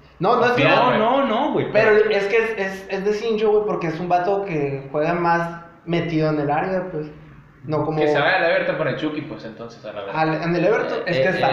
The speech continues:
Speaker 3: eh,
Speaker 1: Richarlison ahí, güey.
Speaker 3: ajá.
Speaker 1: Y Richarlison también. Pero hasta eso que el, que Raúl Jiménez
Speaker 3: Sí lo
Speaker 1: está
Speaker 3: puede banquear.
Speaker 1: Sí, sí, a cincho.
Speaker 3: Sí
Speaker 1: Pero
Speaker 3: lo banquea.
Speaker 1: por algo, no, Raúl Jiménez nomás está
Speaker 3: Un intercambio, güey.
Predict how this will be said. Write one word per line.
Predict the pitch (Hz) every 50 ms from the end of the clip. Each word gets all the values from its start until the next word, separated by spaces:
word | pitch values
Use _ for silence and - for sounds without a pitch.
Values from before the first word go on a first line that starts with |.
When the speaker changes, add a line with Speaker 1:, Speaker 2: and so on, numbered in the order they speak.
| 170
Speaker 3:
eh, | 165
Speaker 1:
Richarlison | 156 156 160 160 170 175 196 214 208 - - 185 160 151 139
ahí, | 139 147 180
güey. | 202 180 160
Speaker 3:
ajá. | 151 - - - - - - -
Speaker 1:
Y | - 156 156 156
Richarlison | 147 147 147 151 143 156 160 156 165 147 139
también. | 143 123 - - - - - - - _ _
Pero | - 170 165
hasta | 160 160 160 156
eso | 151 160 180 -
que | - 156 143
el, | 143 143 135 135 135 - - -
que | - 156
Raúl | 139 139 135 139 139
Jiménez | 147 156 170 180 180 165 156 - -
Speaker 3:
Sí | - 175
lo | 202 -
Speaker 1:
está | 190 170
Speaker 3:
puede | 165 170
banquear. | - - 120 - - - - - - - _ _
Speaker 1:
Sí, | - - 185 170 151 151
sí, | 151 151
a | - -
cincho. | - - 147 143 156 165 170 160 - - - - - -
Speaker 3:
Sí | - -
Speaker 1:
Pero | - - 185
Speaker 3:
lo | 143 131
banquea. | 113 117 120 117 117 -
Speaker 1:
por | 175 160 156
algo, | 165 185 202 208 196 - 175
no, | 180 185 185 185 180
Raúl | 180 175 175 175
Jiménez | 180 190 196 208 214
nomás | 202 175 175 175 185
está | 185 - 196 208 208
Speaker 3:
Un | 156 180
intercambio, | 185 156 143 131 - - 147 175 180 196 190
güey. | 185 180 160 147